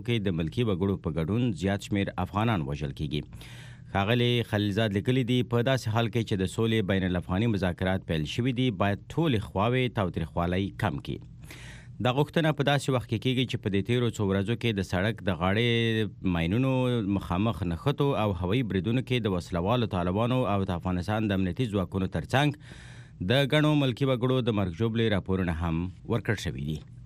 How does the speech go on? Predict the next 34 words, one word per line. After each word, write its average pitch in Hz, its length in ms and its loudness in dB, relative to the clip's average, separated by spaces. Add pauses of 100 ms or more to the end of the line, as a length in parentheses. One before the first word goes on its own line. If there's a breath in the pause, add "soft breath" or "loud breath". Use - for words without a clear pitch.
(540 loud breath)
په 139 240 4
افغانستان 160 520 4
کې 175 160 2
د 147 100 4
ملګرو 143 320 2
ملتونو 131 400 2
سیاسي 110 340 2
استازوالۍ 98 600 2
یا 117 100 4
یوناما، 98 420 2 (220)
اروپایي 95 400 2
ټولنې، 113 460 0
د 95 120 0
کاناډا 87 320 0 (100)
سفارت 92 480 0
او 110 40 2 (100)
د 90 120 0
بشري 131 320 0
حقوقو 101 340 0
خپلواک 92 380 0
کمیسون 135 420 2
د - 760 -2
سولې 151 420 2
نړیوالې 120 520 2
ورځې 117 320 2
په 110 140 0
مناسبت 95 580 0
په 87 140 0
افغانستان 92 480 -2
کې 107 180 0
د 90 140 -2
تاوتریخوالي 95 580 0 (160)
په 87 160 -2
کمولو 95 400 0